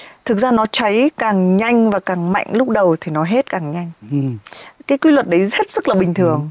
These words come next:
Speaker 2: Ừ.
Speaker 1: Nhưng mà khi mà mình ở trong nó thì mình vẫn, ừ, mình vẫn chưa, không nhìn được dạng cái đấy. Nó cũng là những cái mê nhá. Nó mê không chỉ ở phía người chinh phục đang có rất nhiều cảm xúc.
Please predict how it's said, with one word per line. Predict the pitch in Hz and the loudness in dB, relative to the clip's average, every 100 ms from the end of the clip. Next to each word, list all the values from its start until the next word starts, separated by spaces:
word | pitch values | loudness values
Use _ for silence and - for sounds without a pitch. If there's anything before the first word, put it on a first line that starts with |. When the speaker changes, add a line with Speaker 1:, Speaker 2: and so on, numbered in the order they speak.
| - | -12
Speaker 2:
Ừ. | - - - - - - | -20 -18 -16 -16 -18 -4
Speaker 1:
Nhưng | 247 285 | 0 2
mà | 247 202 185 - - - | 2 0 -2 -6 -14 0
khi | 269 | 2
mà | 240 | 4
mình | 196 196 190 | 2 2 2
ở | 180 160 | 2 2
trong | - 226 226 | 0 -2 0
nó | 196 185 | 2 2
thì | 254 | 2
mình | 190 175 | 0 0
vẫn, | 196 208 320 311 - _ _ | -2 0 -2 -2 -10 _ _
ừ, | 190 170 156 | -2 0 0
mình | 170 165 | -2 0
vẫn | - 220 | -2 0
chưa, | 269 247 208 - | 2 2 0 -4
không | 240 226 | 0 2
nhìn | 220 180 | 2 2
được | 151 | 0
dạng | 139 175 | -2 -2
cái | 196 | 0
đấy. | 175 208 | 0 -2
Nó | 233 | -2
cũng | 466 | 0
là | 370 | 2
những | 208 208 | 2 0
cái | 226 | 0
mê | 262 254 220 | 2 2 0
nhá. | 277 - - - - - | -4 -8 -20 -20 -16 -6
Nó | 190 | 0
mê | 233 247 240 226 - | 2 2 2 0 -4
không | - 233 - | -4 -4 -2
chỉ | 247 | 0
ở | - | 2
phía | 139 - 180 202 | 0 -2 0 2
người | 285 226 180 | 2 2 2
chinh | 226 214 | -2 0
phục | 233 - | -2 -4
đang | - 185 | -4 0
có | 175 | 0
rất | 247 349 | 2 4
nhiều | 285 220 | 4 2
cảm | 202 | 0
xúc. | - 247 | 0 -2